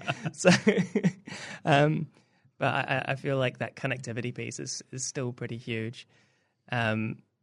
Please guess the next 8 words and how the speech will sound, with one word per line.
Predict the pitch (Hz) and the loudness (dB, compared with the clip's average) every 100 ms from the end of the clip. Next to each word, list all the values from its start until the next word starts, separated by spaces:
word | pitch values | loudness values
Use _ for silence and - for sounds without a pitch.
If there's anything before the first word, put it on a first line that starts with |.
| _ _ _ - | _ _ _ -4
but | 127 - - _ _ _ _ _ - - | -4 -4 -14 _ _ _ _ _ -10 -2
with | 175 | 2
the, | 202 - - | 2 0 -2
with | 208 | 2
the | 180 127 | 2 2
rate | 107 143 151 | 0 -4 -2
that, | 117 110 - | -4 -4 -8
that | 151 110 | -8 -8